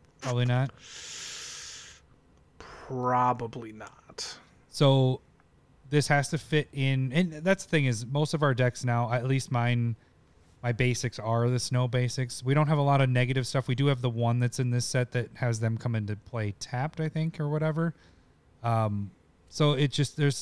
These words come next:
Speaker 1: such a high benefit to having snow if it fits in. So if you're playing this card, you're playing all your snow basics. Being able to cast that is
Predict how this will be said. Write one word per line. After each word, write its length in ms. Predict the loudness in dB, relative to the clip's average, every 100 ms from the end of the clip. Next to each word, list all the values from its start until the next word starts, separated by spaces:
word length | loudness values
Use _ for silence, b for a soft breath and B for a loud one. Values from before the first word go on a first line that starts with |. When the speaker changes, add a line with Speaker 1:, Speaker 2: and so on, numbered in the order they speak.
| -6
Speaker 1:
such 240 | -2 -2 0
a 260 | 0 0 -4
high 360 | -6 2 2
benefit 520 | 4 4 2 0 -2
to 80 | -2
having 320 | 0 0 -2 -4
snow 600 | -2 0 2 2 -2 -4 -10
if 60 | -10
it 100 | -6
fits 180 | -4 -4
in. 140 | -6
So 140 | -2 -2
if 80 | 0
you're 80 |
playing 260 | 2 4 4
this 160 | 4 2
card, 220 | 2 2
you're 60 |
playing 200 | 2 2
all 160 | 2 2
your 100 | 0
snow 240 | -2 -4
basics. 540 | -2 -4 -4 -6 -8 -14 b b b b b b b _
Being 160 | 4 6
able 180 | 6 4
to 80 | 0
cast 440 | -4 -6 -4 -4
that 240 | -2 -2 -4
is 340 | -4 -4 -6